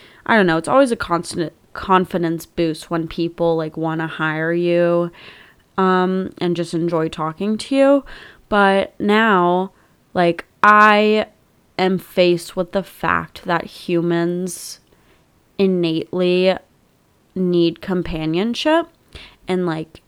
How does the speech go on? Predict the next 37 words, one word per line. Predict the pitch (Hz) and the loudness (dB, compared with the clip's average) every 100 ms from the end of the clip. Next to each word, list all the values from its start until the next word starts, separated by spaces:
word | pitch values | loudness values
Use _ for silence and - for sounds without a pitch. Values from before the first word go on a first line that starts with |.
| - | -8
need | 180 180 180 180 180 175 180 - _ | -4 -2 0 0 -2 0 -2 -4 _
friends | - - 180 165 165 175 170 | -20 -10 -4 -2 -2 -4 -4
and | 175 160 | -4 -4
need | 165 160 | -2 -2
other | 165 160 | -2 -4
people. | 160 - 151 151 196 202 208 214 | -8 -8 -8 -4 0 2 2 -2
And, | - 196 | -4 -2
like, | 180 175 - | -2 -4 -2
I | 254 | -2
have, | 226 196 190 185 - - _ - - - _ _ _ | 2 4 2 0 -12 -20 _ -20 -20 -20 _ _ _
I | 220 | 2
have | 240 269 | 4 2
friends | - 175 170 170 170 170 165 - | 0 -2 0 0 0 -2 -4 -8
and, | 185 175 | -6 -2
like, | 165 - | -2 -4
I | 170 | -8
spend | - 185 185 - | -6 -2 -2 -2
every | 170 175 175 | -4 -2 -2
day | 170 160 | -2 -2
with | 165 160 | -4 -4
my | 165 160 | -6 -6
family | - 160 160 165 160 156 156 - | -4 -2 -2 -2 -2 -2 -4 -6
and, | 165 160 | -8 -8
like, | 151 | -10
talk | - - 170 - | -10 -6 -6 -6
to | 175 | -8
people. | - 170 170 160 160 156 156 160 - - - _ | -6 -6 -4 -2 -2 -2 -4 -8 -20 -20 -20 _
Um, | 170 165 160 170 - - | -2 0 0 -4 -8 -4
and | 208 | 0
I | 214 | 0
think | 208 208 202 | -2 -6 -4
this | 254 254 - _ _ _ _ _ | -2 -2 -6 _ _ _ _ _
is | 269 220 - | -2 -2 -2
also | 170 165 160 185 175 | 0 0 -2 -4 -4
coming | - 180 170 170 | -4 -6 -4 -4
on | 160 156 165 | -2 -4 -4
because | 170 170 185 175 175 170 - | -4 -6 -4 -2 0 -2 -8